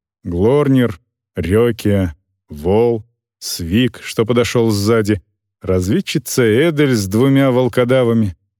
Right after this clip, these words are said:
остальные члены команды, заклятых кровью. «Как я оказался здесь? Жизнь захлестывает меня огромной волной и несет незнамо куда».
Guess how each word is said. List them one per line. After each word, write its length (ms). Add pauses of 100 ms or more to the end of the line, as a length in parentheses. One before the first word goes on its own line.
(120)
остальные 720
члены 380
команды, 520
заклятых 680
кровью. 500 (1080)
«Как 260 (120)
я 420
оказался 1000
здесь? 640 (300)
Жизнь 600
захлестывает 920
меня 380
огромной 640
волной 680
и 280
несет 720
незнамо 680
куда». 400